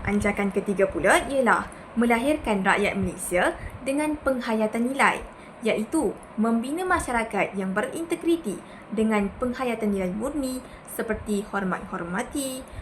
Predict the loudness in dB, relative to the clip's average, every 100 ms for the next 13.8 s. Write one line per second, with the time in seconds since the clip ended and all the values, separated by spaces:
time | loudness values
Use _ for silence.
0 | -10 -2 0 2 2 4 4 4 0 0
1 | 2 2 -2 -4 -2 0 -2 0 4 4
2 | 2 -2 -2 -4 -6 -6 -4 -6 -4 -4
3 | -6 -14 -18 -16 -10 -6 -6 -6 -6 -4
4 | -2 -4 -4 -4 -4 -6 -10 -4 -2 -2
5 | -4 -4 -2 -2 -2 -2 0 2 2 0
6 | -6 -18 -16 -2 0 2 2 0 0 0
7 | 0 2 0 -2 -4 -4 -4 -4 0 0
8 | 0 -4 -4 -4 -4 -2 -4 -4 -8 -6
9 | -4 -4 -6 -18 -16 -8 -8 -4 0 2
10 | 0 -8 -4 0 2 2 0 0 0 0
11 | -2 -2 -2 -2 -2 -2 -4 -2 -2 -4
12 | -10 -14 -4 -2 -2 -2 -2 -2 0 0
13 | 0 0 4 6 6 6 6 4